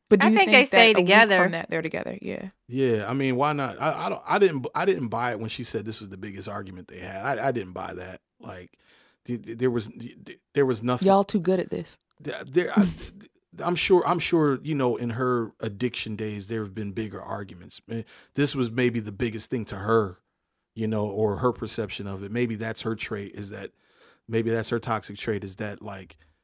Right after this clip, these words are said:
Speaker 3: she, she, she called him hyperbolic, but, like, I've argued with people before that, like, um, they make things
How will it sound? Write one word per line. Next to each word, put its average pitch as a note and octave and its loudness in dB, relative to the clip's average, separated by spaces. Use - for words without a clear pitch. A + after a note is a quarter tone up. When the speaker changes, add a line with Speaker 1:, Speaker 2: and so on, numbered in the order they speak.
Speaker 3:
she, F3 -2
she, F3+ -4
she - -2
called D3+ 2
him C#3 -2
hyperbolic, B2+ -2
but, A2+ -2
like, A2+ -2
I've C#3 2
argued A#2+ 6
with A2 -8
people A2+ -8
before G#2+ -6
that, G2 -8
like, G#2 -10
um, G2 -14
they A#2+ 4
make A#2 0
things A#2 -4